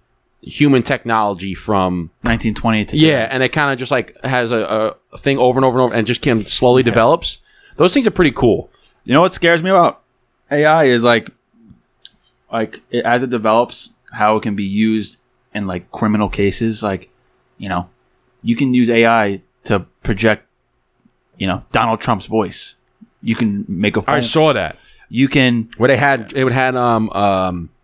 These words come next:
Speaker 1: what's his name? Leo DiCaprio was
Speaker 2: Yeah,
Speaker 1: talking
Speaker 2: yeah,
Speaker 1: about
Speaker 2: exactly.
Speaker 1: climate
Speaker 2: Leo Di-
Speaker 1: change, and they put everybody's voice on it. They even put, like, Michelle Obama's voice.
Speaker 2: Yeah.
Speaker 1: They put, yeah.
Speaker 2: So it's
Speaker 1: And you
Speaker 2: like
Speaker 1: can't, if you close your eyes, you can't, you can't tell.
Speaker 2: You know, and, like, what about, like, you know, video? You know, what's to say? Like, it reminds me of, like,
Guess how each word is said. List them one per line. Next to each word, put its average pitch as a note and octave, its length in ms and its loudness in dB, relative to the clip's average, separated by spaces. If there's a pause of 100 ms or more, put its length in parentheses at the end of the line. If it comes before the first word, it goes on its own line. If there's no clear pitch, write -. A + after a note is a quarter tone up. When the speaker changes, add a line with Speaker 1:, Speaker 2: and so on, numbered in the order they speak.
(580)
Speaker 1:
what's A2+ 220 -4
his F#2+ 100 -6
name? F#2 160 -2
Leo C3+ 200 2
DiCaprio B2 600 -4
was F#2 100 -2
Speaker 2:
Yeah, G3+ 80 2
Speaker 1:
talking A#2 220 0
Speaker 2:
yeah, D#3+ 60 0
Speaker 1:
about A2 120 2
Speaker 2:
exactly. C3 220 2
Speaker 1:
climate C3+ 140 2
Speaker 2:
Leo A#2+ 80 -4
Di- A2+ 80 -6
Speaker 1:
change, G#2 240 -2
and G#2+ 80 -2
they G#2 80 0
put C3 240 0
everybody's C3 520 -4
voice A#2+ 340 0
on F#2 160 -2
it. G2 40 -10
They B2 80 -2
even D3+ 120 -2
put, E3 120 -2
like, C3 100 0
Michelle B2 380 0
Obama's A#2+ 480 -2
voice. A2+ 340 2
Speaker 2:
Yeah. F#3+ 60 4
Speaker 1:
They A2+ 80 2
put, G2+ 160 -6
yeah. B2+ 340 2 (400)
Speaker 2:
So A#2+ 340 0
it's A2+ 120 -4
Speaker 1:
And B2 80 2
you A#2 60 2
Speaker 2:
like A2+ 80 -4
Speaker 1:
can't, C3+ 220 2
if B2 100 -4
you D3+ 60 -4
close C#3+ 220 2
your B2 100 2
eyes, C3+ 140 0
you A2 60 -12
can't, A2+ 260 -4
you G#2 100 -6
can't G2+ 200 -4
tell. F2+ 260 0 (160)
Speaker 2:
You C3 120 -6
know, B2+ 200 4
and, C#3 140 0
like, C3 160 2
what G#2+ 260 0
about, B2+ 420 0
like, A2+ 280 0 (420)
you A2+ 120 -2
know, G2+ 160 2
video? G2 640 0 (160)
You - 100 -10
know, F#2+ 180 -2
what's A#2 360 -2
to A#2 120 -4
say? A#2 340 2
Like, A2 160 -2
it A2+ 40 -4
reminds A#2 300 2
me A2+ 80 -4
of, G#2+ 60 -6
like, G#2 220 0